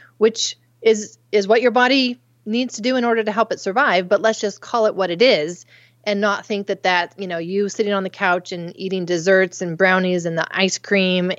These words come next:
and grabbing that one or other alcohol, you know, and that's, and that's taking care of yourself, <laughs> right? Like, that's your recovery.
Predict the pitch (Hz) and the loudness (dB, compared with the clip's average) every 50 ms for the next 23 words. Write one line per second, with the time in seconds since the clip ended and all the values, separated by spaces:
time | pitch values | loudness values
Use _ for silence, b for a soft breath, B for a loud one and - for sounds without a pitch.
0 | - 170 170 175 175 170 170 165 170 170 B B B B - - 196 190 190 185 | -6 -4 -2 0 0 0 0 0 -4 -6 B B B B 0 2 2 4 4 2
1 | 190 185 185 175 180 - 175 180 185 180 180 185 180 175 b b b b b b | 0 0 0 0 0 0 0 -2 -2 -2 -4 -6 -8 -10 b b b b b b
2 | b - 185 180 175 175 165 165 165 - - - 185 185 196 190 - 180 190 - | b -6 -2 -2 0 0 2 0 0 -2 -2 -4 0 2 2 2 4 2 0 2
3 | - 185 170 185 190 185 185 185 185 - 185 196 190 180 175 - 180 180 175 190 | 0 -4 0 4 4 4 6 4 2 0 -2 -4 -2 -2 -4 -4 -4 -4 0 0
4 | 185 185 185 - - - - - 202 190 196 190 185 - - 214 185 196 180 170 | 0 0 0 -4 -14 -20 -14 -10 -6 -2 -2 -2 -2 -2 -2 -4 -2 -2 -4 -6
5 | - 220 202 175 160 156 - - - - - - - 202 - - - 220 196 - | 0 2 2 2 2 -2 -6 -6 -6 -6 -6 -6 -6 -6 -6 -4 -6 -4 -2 0
6 | 190 190 180 180 175 170 180 180 185 - 214 202 196 196 185 - - - 214 202 | 0 0 2 0 -2 2 0 0 0 2 0 2 2 2 -2 -2 -2 0 0 0
7 | 185 160 - 80 - - | 0 -2 -4 -4 -6 -12